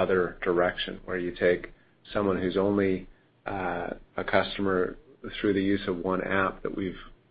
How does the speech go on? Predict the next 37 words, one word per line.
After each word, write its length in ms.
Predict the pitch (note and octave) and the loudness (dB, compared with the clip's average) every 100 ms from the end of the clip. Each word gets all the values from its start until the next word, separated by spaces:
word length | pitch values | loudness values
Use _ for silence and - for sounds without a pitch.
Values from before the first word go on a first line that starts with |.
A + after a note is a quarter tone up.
| _ - - | _ -16 -6
you 100 | F#2+ | -2
know, 200 | F2 - | -2 -2
the, 80 | - - A1 - - - | -4 -6 -8 -12 -20 -16
through 160 | - G2 | -2 0
a 100 | - | 0
company 280 | G2 G2 G2 | -2 0 0
that 140 | F#2+ G2 | 0 -2
we've 140 | F2 | -4
acquired. 600 | E2 - G2 F#2 F2 - - _ _ _ _ - | -4 0 4 4 4 0 -12 _ _ _ _ -4
The 100 | F#2 | -2
dos 380 | F2+ G2 G2+ G2 - | 2 2 4 2 -2
value 280 | G2+ F#2+ F#2+ | 0 0 0
proposition 680 | F2+ F2+ F2+ F2 F2+ - F2 - | 0 -2 -2 -2 -2 -2 -4 -4
takes 200 | F#2+ - | -4 -4
longer, 580 | D#2 E2 F#2+ G2+ A2 G#2+ - | -6 -4 -4 -2 -4 -4 -6
and 100 | F2+ | -6
it's 160 | F2 | -4
a 60 | F2 | -6
much 220 | F2+ - - - | -6 -8 -8 -2
larger 300 | F2+ F#2+ F#2 | 0 0 -2
price 320 | - - F2+ - - | -2 -2 -2 -4 -10
point. 240 | G1+ - - - - - - | -10 -10 -16 -16 -16 -14 4
So 100 | A2 | 8
that, 160 | A#2 A#2 - | 8 6 0
that 220 | A2+ A2 - | 0 0 2
takes 260 | A2+ G#2+ G#2 | 2 4 2
a 80 | |
while 240 | F#2+ F#2+ F#2 | 2 2 0
longer. 320 | F2+ F2+ G2 | -2 -2 -2
We're 280 | G2 A#2 G2+ G#2 | 0 2 4 4
working 280 | - G2+ | 4 2
on 280 | F#2 F#2 F2+ - _ _ _ | 4 4 2 -6 _ _ _
light 340 | G2 G2 - - | 4 6 4 4
versions 400 | G2+ G2 G#2 F#2 | 4 4 0 -2
of 100 | F2 | 0
dos, 280 | F#2+ F#2+ F#2 | 0 0 -2
as 80 | F2 | -8